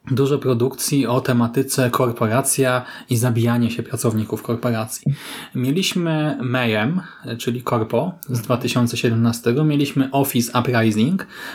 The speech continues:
Speaker 1: czyli Biurową Rebelię z dwa tysiące osiemnastego i jest jeszcze trzeci film, który albo w tym roku wyjdzie, albo w przyszłym, już nie pamiętam, nie chciałem się sprawdzać, szczerze mówiąc, który też opowiada o tym, wszystkie te filmy opowiadają o tym, że mamy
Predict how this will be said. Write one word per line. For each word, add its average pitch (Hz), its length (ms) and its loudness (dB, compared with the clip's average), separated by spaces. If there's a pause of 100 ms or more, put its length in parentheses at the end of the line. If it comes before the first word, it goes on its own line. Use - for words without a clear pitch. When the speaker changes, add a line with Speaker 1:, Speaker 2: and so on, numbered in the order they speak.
Speaker 1:
czyli 120 220 -2
Biurową 123 440 0
Rebelię 117 480 0
z 107 40 -10
dwa 123 140 -2
tysiące 120 360 -2
osiemnastego 127 720 -2
i 131 100 -2
jest 151 200 0
jeszcze 143 220 0
trzeci 170 340 0
film, 160 200 2
który 147 320 0
albo 143 240 2
w - 80 -6
tym 151 160 2
roku 165 220 0
wyjdzie, 156 340 0
albo 127 200 0
w - 40 -10
przyszłym, - 340 0
już 117 140 -2
nie 117 100 0
pamiętam, 123 380 -4
nie 120 60 0
chciałem 117 240 2
się 117 100 -6
sprawdzać, 117 380 -2
szczerze 120 220 -4
mówiąc, 131 340 2 (500)
który 160 680 -2
też 156 220 0
opowiada 135 560 0
o 131 120 0
tym, 135 220 -2
wszystkie - 280 0
te 160 80 -6
filmy 165 180 0
opowiadają 139 400 2
o 147 80 -2
tym, 147 160 2
że 135 100 -2
mamy 131 320 2